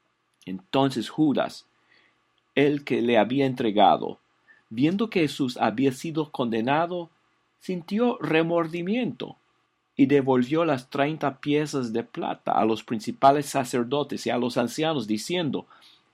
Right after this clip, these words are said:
"He pecado entregando sangre inocente". Pero ellos dijeron, "¿A nosotros qué? Allá tú". Y él, arrojando las piezas de plata en el santuario,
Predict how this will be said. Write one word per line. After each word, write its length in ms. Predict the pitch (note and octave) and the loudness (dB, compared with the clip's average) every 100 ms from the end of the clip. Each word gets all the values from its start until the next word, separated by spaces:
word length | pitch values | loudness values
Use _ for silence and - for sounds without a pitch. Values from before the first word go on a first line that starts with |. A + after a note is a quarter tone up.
| - | -6
"He 180 | F#3+ G3+ | -2 -2
pecado 920 | - C3 B2 - D#3+ F3+ C#3+ - - _ - | 0 -2 -2 -6 -4 -2 -4 -8 -12 _ -8
entregando 640 | C#3+ C3+ C#3+ C#3 D#3 D#3 | -6 -4 -4 -2 -4 -4
sangre 640 | C#3 - D3+ D#3 D#3+ D3+ - | -6 -4 -4 -2 -4 -6 -4
inocente". 840 | D#3 C#3 C3+ D3+ E3+ D#3+ - - - _ _ _ _ _ _ _ _ _ | -4 -2 -4 -6 -6 -6 -8 -12 -14 _ _ _ _ _ _ _ _ _
Pero 220 | - C3+ C3 | 0 4 6
ellos 300 | C#3+ B2+ A2 | 6 4 2
dijeron, 500 | A2 A#2+ G#2 F#2 - - _ _ _ _ - | 2 4 4 0 -6 -20 _ _ _ _ -8
"¿A 140 | A#3+ | -2
nosotros 640 | B3 G#3 C#4 C4 A#3+ A#3+ - | 0 0 0 0 0 -4 -2
qué? 440 | - D#3+ G2 - _ | 2 4 4 0 _
Allá 400 | - F3 B3+ B3 - | -8 -4 -2 -2 0
tú". 360 | B3 F3+ A2+ - _ _ _ _ _ _ _ _ _ | 4 4 2 -8 _ _ _ _ _ _ _ _ _
Y 200 | - G#2+ | -2 2
él, 400 | C#3 C#3+ E2+ - - _ _ _ | 4 4 2 -4 -14 _ _ _
arrojando 720 | - B2 A#2+ G#2 - C#3 E3+ E3+ | 0 2 2 0 0 -4 -2 0
las 280 | C#3 A2 - | 0 -2 -6
piezas 480 | - D3 D#3 D#3+ | -2 0 0 -2
de 100 | D3+ | -6
plata 540 | E3+ - D#3+ D3 B2+ C3 | -8 -4 0 2 0 -2
en 80 | B2 | -2
el 140 | A#2+ | -2
santuario, 800 | - C3 A#2+ C#3+ G3 A3+ A#3+ G#3+ | -2 -4 0 2 2 0 -4 -6